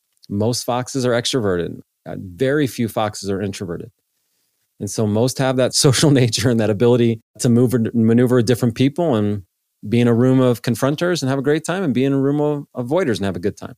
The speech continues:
And so recognizing, how do I use this as a bridge? You're the one in between the two styles. How can I use this to make both sides effective? And that's why many foxes are therapists. And I'm not surprised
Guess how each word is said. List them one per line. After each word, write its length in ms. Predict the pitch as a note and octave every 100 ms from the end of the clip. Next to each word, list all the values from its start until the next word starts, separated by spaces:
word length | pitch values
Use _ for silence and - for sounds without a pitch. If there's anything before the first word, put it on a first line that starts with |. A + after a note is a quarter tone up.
| _ -
And 140 | G2+
so 140 | -
recognizing, 520 | A2 A#2+ B2 A2+ G2+ F#2+
how 100 | B2
do 80 |
I 60 | D3
use 220 | A#2+ B2
this 160 | A2+ G#2
as 100 | G2+
a 60 |
bridge? 640 | F2 F#2+ A2+ F2 - - - _ _ _ _ -
You're 200 | G#2+ B2+
the 100 | C#3
one 220 | C3 B2+
in 100 | A#2+
between 440 | A2+ - C3 B2+
the 100 | A#2
two 240 | G2 - A#2+
styles. 480 | - B2 G2 F#2 G2+
How 120 | A2
can 140 | B2
I 40 | A#2+
use 280 | A2 G#2+
this 140 | - G#2+
to 80 | A2
make 220 | G2+ -
both 200 | B2 C3
sides 280 | - G2+ -
effective? 540 | F#2 F2+ D#2+ G#2 G#2 - _ _ _ _ _ -
And 80 | A2
that's 180 | A2+ -
why 180 | A2 G2+ _ _
many 180 | A2+ G#2+
foxes 420 | G2 G#2 F#2+ G2+
are 160 | F#2+ F#2+
therapists. 720 | F#2 E3+ C#3 - F#2+ - - - _ _ _ -
And 100 | A2
I'm 100 | G#2
not 180 | G#2+ G2+
surprised 680 | - - A2 G2 G#2+ -